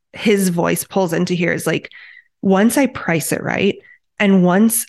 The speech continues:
I have the niche where I know what to expect, even before I open up your QuickBooks, now the answer is yes. What do you need? Yes, I can do it, because I already know that the scope of what you need is in a box I'm willing to live in.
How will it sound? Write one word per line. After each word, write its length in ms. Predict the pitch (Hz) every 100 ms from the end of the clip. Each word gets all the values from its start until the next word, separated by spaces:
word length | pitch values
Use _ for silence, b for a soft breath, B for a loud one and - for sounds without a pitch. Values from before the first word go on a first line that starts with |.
| _
I 80 | 196
have 320 | 180 180 180
the 100 | 175
niche 460 | 170 165 175 185 -
where 160 | 196 175
I 120 | 165
know 240 | 170 170
what 160 | 175 -
to 140 | -
expect, 580 | 175 - - 151 170 - -
even 220 | 180 185
before 320 | 185 185 170
I 60 | -
open 240 | 165 170
up 120 | 160
your 120 | 160
QuickBooks, 680 | - - - 214 233 - - B B _ _ _
now 280 | 196 180 202
the 180 | 269 269
answer 420 | 185 170 - 190 -
is 420 | 185 170 165 - - _ _ _ _
yes. 520 | 170 - - - - _
What 160 | 190
do 60 | 202
you 80 | 220
need? 320 | 208 156 - _
Yes, 440 | 180 156 147 - -
I 80 | 180
can 180 | 185 180
do 140 | 180
it, 160 | 165 -
because 280 | 196 226 208
I 140 | 202
already 340 | - 196 233 214
know 260 | 180 175
that 260 | 185 156 - b b b _ -
the 100 | 190
scope 440 | - - 175 185
of 140 | 226 175
what 180 | 175
you 160 | 190 185
need 400 | 165 156 185 - -
is 160 | 196
in 160 | 196 190
a 60 |
box 440 | 175 - 180 - -
I'm 160 | 190 170
willing 260 | 170 170 180
to 140 | 180
live 240 | - - 180
in. 300 | 226 262